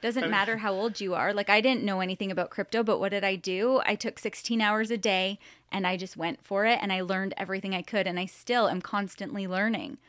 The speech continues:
Speaker 2: Yeah.
Speaker 1: You have to be curious, though. You have
Speaker 2: Mm-hmm.
Speaker 1: to be eager to learn,
Speaker 2: Mm-hmm.
Speaker 1: or else people are gonna just stay stuck.
Speaker 2: Yeah.
Speaker 1: But with twenty-two and where you're at, like, people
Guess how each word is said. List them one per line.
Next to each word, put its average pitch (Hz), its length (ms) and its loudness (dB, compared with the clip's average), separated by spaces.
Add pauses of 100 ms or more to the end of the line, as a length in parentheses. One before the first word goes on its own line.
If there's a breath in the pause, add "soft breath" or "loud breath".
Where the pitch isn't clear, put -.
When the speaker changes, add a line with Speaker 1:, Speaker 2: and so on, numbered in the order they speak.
(200 soft breath)
Speaker 2:
Yeah. 135 220 -4 (200)
Speaker 1:
You 214 100 -4
have 226 200 4
to 226 80 -4
be 190 520 -4 (240 soft breath)
curious, 202 720 -4
though. 90 280 -2 (120)
You 214 100 -2
have 202 160 0
Speaker 2:
Mm-hmm. 135 40 -8
Speaker 1:
to 220 60 -4
be 202 260 -8
eager 190 200 -6
to 190 160 -12
learn, 160 400 -6 (100)
Speaker 2:
Mm-hmm. 131 400 -14 (220)
Speaker 1:
or 214 100 -2
else 180 200 0
people 180 260 -12
are 175 60 -10
gonna 185 200 -8
just - 200 -10
stay - 180 -12
stuck. - 600 -10
Speaker 2:
Yeah. 143 260 -2 (120)
Speaker 1:
But 208 200 4
with 220 220 -2
twenty-two 220 880 2
and 185 360 -4 (320 loud breath)
where 202 240 4
you're 202 300 2
at, 170 380 2
like, 170 200 -6
people 202 340 -8